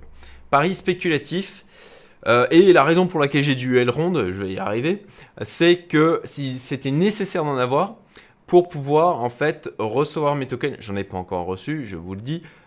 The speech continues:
Euh, j'ai juste préparé, en fait, ce qu'il faut pour pouvoir, euh, avoir les tokens, puisque j'ai un vesting de vingt-quatre mois et qu'il y a un déblocage de quatre pour cent tous les mois pendant deux ans.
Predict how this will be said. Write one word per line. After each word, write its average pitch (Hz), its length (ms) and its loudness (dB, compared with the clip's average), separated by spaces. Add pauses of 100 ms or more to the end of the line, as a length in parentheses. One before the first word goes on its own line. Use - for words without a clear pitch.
(140)
Euh, 90 160 -2
j'ai 95 120 -6
juste 131 380 -8
préparé, 131 640 0
en 101 80 -6
fait, 107 200 -10
ce - 40 -20
qu'il - 100 -20
faut - 140 -12
pour 104 240 -14
pouvoir, 107 460 -4
euh, 78 100 -8
avoir 98 200 -4
les 92 100 -6
tokens, 151 300 -6
puisque - 260 -10
j'ai 104 120 -6
un 104 60 -4
vesting 107 340 -8
de 90 80 -10
vingt-quatre 117 380 -8
mois 143 220 -4 (340)
et 117 140 -6
qu'il 117 180 -2
y 110 80 -4
a 113 60 0
un 120 60 0
déblocage 127 720 -4
de 110 60 -6
quatre 190 300 -6
pour 160 140 -12
cent 185 160 -10
tous - 120 -10
les 147 120 -6
mois 139 240 -4
pendant 131 240 -2
deux 147 260 -2
ans. 127 220 -4